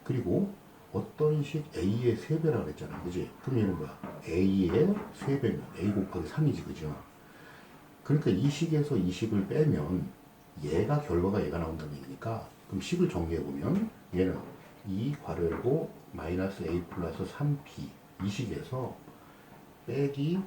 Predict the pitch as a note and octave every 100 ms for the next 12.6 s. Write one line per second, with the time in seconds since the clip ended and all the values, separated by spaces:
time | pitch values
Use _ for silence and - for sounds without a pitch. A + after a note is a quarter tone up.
0 | - - - - D#3+ F3 F3 - E2+ G2
1 | A2+ G#2 G2 B2 A#2 - C#2 C#2 D2 D#2+
2 | D2+ - - - - D#3 D#3+ - C3 A#2
3 | A#2 A2 - E3+ C#3+ E2+ D2+ C#2+ A2 C3
4 | C3 - - - - F2+ F2 C3 - -
5 | E2+ E2 A2+ A2+ - D2 F#2 F2+ - -
6 | - - - - - - F#2 D3+ A#2 -
7 | D#2+ E2+ - - - - - D3+ D3+ D3
8 | - - D#2+ C3 F#3+ - F#2+ D#2 - -
9 | - - F#2+ A#2 B2+ - - - - -
10 | G2+ A#2 F2 E2 F#2+ F2+ - - - -
11 | - - - - - D#3+ F3 E3 F#2+ A2+
12 | C3 D#3+ - - - A#2+